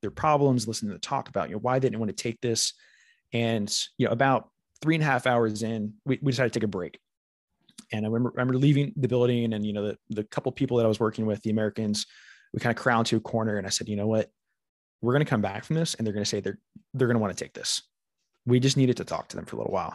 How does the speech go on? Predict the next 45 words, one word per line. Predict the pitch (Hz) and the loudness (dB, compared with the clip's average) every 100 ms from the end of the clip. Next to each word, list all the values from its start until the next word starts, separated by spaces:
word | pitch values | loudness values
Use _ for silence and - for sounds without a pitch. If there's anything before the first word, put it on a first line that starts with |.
| - | -4
and | 117 | -2
let | 104 - | -2 -4
them | 107 | -6
express | - 101 - | -4 -4 -4
their | - | -6
concerns." | 95 - - - - - _ _ _ _ _ _ - | -8 -8 -8 -6 -8 -8 _ _ _ _ _ _ 0
And | |
everyone | 123 135 | 4 6
was | 131 | 6
a | |
little | 139 | 4
hesitant | 131 147 135 135 143 - | 2 0 0 0 -2 -2
because, | 123 110 | -2 -2
you | 107 | -2
know, | |
again, | 104 107 | -2 -2
this | 107 - | -2 -4
was | 107 | -4
a, | 101 - | -4 -6
a, | 123 - | -6 -4
a | |
huge | - 131 113 | -2 -2 -2
deal. | 104 104 110 - _ _ _ - | 0 2 0 -4 _ _ _ -2
And | 113 | 2
we | 117 | 4
go | 139 | 4
back | 156 156 | 4 2
into | 143 | 0
the | 120 104 | -2 -2
room | 101 101 107 _ _ _ _ _ _ _ _ - | -2 -4 -8 _ _ _ _ _ _ _ _ -2
and | 117 | 0
they | |
say, | 113 113 | 2 4
"You | 107 | 4
know | 123 | 6
what, | 147 151 | 4 4
Mark? | 151 151 - _ _ _ _ - - | 0 -2 -8 _ _ _ _ -16 0
We're | 113 | 2
ready | 113 113 | 4 4
to | 110 | 0
take | 107 85 | -4 -6
it. | 80 _ _ _ - | -10 _ _ _ 0
We | 117 | 2
want | 104 | 2
it." | 82 | -2